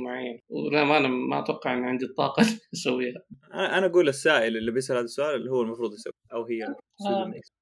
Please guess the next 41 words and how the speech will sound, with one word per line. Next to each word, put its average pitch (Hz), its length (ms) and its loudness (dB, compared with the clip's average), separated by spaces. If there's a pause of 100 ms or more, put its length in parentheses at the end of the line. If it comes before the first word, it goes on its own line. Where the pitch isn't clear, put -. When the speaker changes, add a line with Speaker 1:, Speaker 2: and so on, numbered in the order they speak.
Speaker 1:
إيه، 208 80 -2
يعني 220 340 2
في 233 60 2
Speaker 2:
سودوميز - 260 -4
Speaker 1:
الأخير 151 180 0
Speaker 2:
أنت 131 120 -4
سوي 117 240 -4
مشكلة. 226 200 -10 (140)
Speaker 1:
بالعكس، 208 320 -6
والله 175 220 2
يوفق 170 240 0
الجميع. 147 280 -4 (280)
Speaker 2:
طيب، 113 380 -8
آه، 110 340 -2 (160)
السؤال 127 420 -2
الثاني، 120 320 -2
تبي 113 160 -4
تقرأ 117 160 -2
السؤال 117 240 -4
الثاني؟ 120 380 -8 (140)
Speaker 1:
أوكي، 147 400 -2
أنا 135 180 -4 (380)
السؤال 147 300 -4
الثاني 143 360 -2
أنا 135 120 -2
أخاف 143 320 -4
إنه، 135 200 -4
أوكي، 135 200 0
هذا 143 160 2
السؤال 139 480 2
من 127 120 -4
السائل. 139 260 6
Speaker 2:
Anonymous، 107 500 0
طيب. 127 160 -10 (380)
Speaker 1:
Anonymous، 139 720 0 (260)
فلا 131 220 4
يحس-، - 280 -2 (200)
فالسؤال 139 680 4
هو: 135 160 0
"أنا 180 180 2
متدربة 175 720 2